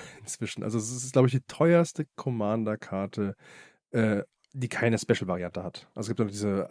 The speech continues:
diese nummerierten oder so, die sind natürlich auch sauteuer, aber das ist die teuerste, die nicht auf der Reserved List ist. <clears throat> Und zwar Edgar Markov für drei und grün, äh, drei, rot, weiß und schwarz, eine legendäre Kreatur, Vampir, Ritter, vier vier.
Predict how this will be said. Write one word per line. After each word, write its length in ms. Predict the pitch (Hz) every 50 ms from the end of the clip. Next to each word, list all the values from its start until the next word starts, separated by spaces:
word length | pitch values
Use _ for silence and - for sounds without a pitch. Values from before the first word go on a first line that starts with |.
| - 113
diese 240 | 110 113 101 - 104
nummerierten 920 | 98 98 98 98 98 127 135 135 135 131 120 113 123 123 123 - 127 113
oder 140 | 104 107
so, 160 | 95 - 107 101
die 80 | 107
sind 80 | 95 110
natürlich 300 | 101 - 101 104 - 107
auch 100 | 110 113
sauteuer, 480 | - 113 104 - - 104 104 101 101 - - - - - - - - - -
aber 180 | 101 104 107
das 140 | 101 110 104
ist 100 | - -
die 300 | 113 107 104 101 98 95 - _
teuerste, 540 | - - 104 101 98 95 - - 98 98 95 - - _ _ _ _ -
die 220 | 107 104 98 98
nicht 200 | 104 127 127 -
auf 120 | 117 -
der 120 | - 104 95
Reserved 320 | 95 95 104 110 - - 92
List 100 | 90 78
ist. 200 | 117 127 - _ _ - - - - - - - - - - - - -
<clears throat> 260 | 135 156 165 - - 151 160 175 165 151 139 127 113 98 - - - - - _ _ _
Und 160 | - 156 135 -
zwar 140 | 143 135
Edgar 220 | 151 156 - 151 151
Markov 480 | 165 180 180 - 127 107 - - - - - _ _ _
für 180 | - - 139
drei 260 | 131 131 127 139 160 160
und 400 | 156 143 139 135 127 - - - - - _ _ _ -
grün, 480 | - - 151 165 160 156 151 147 143
äh, 300 | 160 - 127 117 107 104 -
drei, 340 | - - 87 87 90 90 95
rot, 380 | 104 104 110 123 127 - - 117
weiß 280 | 110 110 123 123 -
und 120 | 113 107 101
schwarz, 460 | - - 113 123 143 151 - - -
eine 160 | 120 113 113
legendäre 400 | 113 120 113 120 117 110 110 107
Kreatur, 440 | 101 - - 113 107 - - 151 127
Vampir, 360 | 120 107 104 - 123 110 -
Ritter, 360 | - - - 190 180 175 175
vier 220 | - - - 120 107
vier. 320 | - - 202 226 240 226